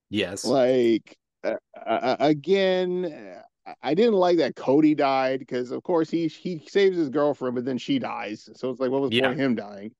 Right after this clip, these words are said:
Speaker 2: And
Speaker 1: Yeah.
Speaker 2: then it, it's, it's just, it's just so much, like, we even, we even get, like, a topless girl dancing, but she's on drugs, so she's sped up, so her dancing is all, like, frantic and,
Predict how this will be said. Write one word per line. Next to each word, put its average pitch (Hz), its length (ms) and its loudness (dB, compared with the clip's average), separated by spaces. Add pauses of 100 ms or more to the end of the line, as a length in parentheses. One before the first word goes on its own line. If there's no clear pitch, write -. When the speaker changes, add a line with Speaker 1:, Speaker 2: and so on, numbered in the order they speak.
(280)
Speaker 2:
And 160 120 4
Speaker 1:
Yeah. 180 80 6
Speaker 2:
then 185 120 4
it, 160 240 0
it's, 170 260 0
it's 170 280 -4
just, 175 280 -10 (140)
it's 165 180 0
just - 500 -8
so 214 380 -2
much, 156 680 -4
like, 120 520 -2 (520)
we 226 180 6
even, 254 260 0
we 220 180 -2
even 240 380 0
get, 147 300 -2
like, 139 220 -2
a 117 140 -2 (120)
topless 151 460 -2
girl 131 340 2
dancing, 127 720 -2
but - 120 -2
she's 139 220 -2
on 123 240 2
drugs, 117 360 0
so 117 100 -2
she's - 260 -4
sped 127 400 0
up, 127 220 0
so - 140 -4
her 160 160 2
dancing 135 520 0
is 120 160 -2
all, 120 180 2
like, 117 200 -4
frantic 123 640 -8
and, 107 280 -12